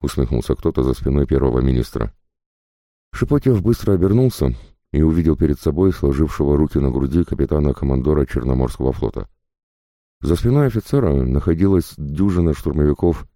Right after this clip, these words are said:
по нашивкам морпехов из десятой линейной дивизии вице-адмирала Красовского, которые сейчас охраняли императора и правительство, которые в авральном режиме были, как и казна, перевезены с планеты в Кронштадт.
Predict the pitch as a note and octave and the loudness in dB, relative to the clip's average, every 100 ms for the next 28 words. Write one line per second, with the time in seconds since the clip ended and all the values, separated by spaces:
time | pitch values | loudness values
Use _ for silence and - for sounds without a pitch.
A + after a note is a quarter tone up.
0 | _ _ - D2 - E2+ - C2+ C#2 - | _ _ 0 0 0 -4 0 0 0 0
1 | F#2+ - B1+ - _ _ _ - F2+ D#2+ | 0 0 -4 -6 _ _ _ -2 -2 2
2 | F2 G#2+ - D2 D2 F2 D#2+ C#2+ D2+ E2+ | 2 2 2 2 4 4 2 2 2 2
3 | C#2+ D2+ D2 C#2 C#2 D#2 - C#2 C#2+ D2 | 2 4 4 2 -2 -4 0 0 2 2
4 | D2 - F2 D#2 - - G1+ - _ _ | 0 -2 -2 -2 -2 -6 -6 -12 _ _
5 | _ _ _ - C#2+ C2+ B1+ C2+ C2 C2 | _ _ _ -6 0 2 2 0 -2 -2
6 | C2+ - C2+ C2 B1+ A#1+ D2+ F2 C2 C2 | -2 -4 0 2 0 0 -2 0 0 -2
7 | - - C#2 F2 D2+ A#1+ - A1+ - _ | -2 -2 0 0 0 -4 -2 -2 -2 _
8 | _ _ _ _ _ - A2+ A#2+ A#2 G#2+ | _ _ _ _ _ -4 0 4 6 4
9 | F2+ E2+ F#2 F2+ E2+ D#2 D#2+ D#2+ F#2+ E2+ | 4 2 2 4 4 4 2 2 4 4
10 | D2 E2 E2 C#2+ - C2+ C#2 C#2 C2+ E2 | 4 4 4 2 -2 -2 -2 -2 0 0
11 | F2+ - _ _ _ - D#2+ D#2 D2+ C#2 | -2 -6 _ _ _ -2 2 2 2 2
12 | D#2 - B1+ C2+ C#2 D2 - B1+ - A1 | 2 0 0 2 2 -2 -2 -4 -2 -6
13 | - | -6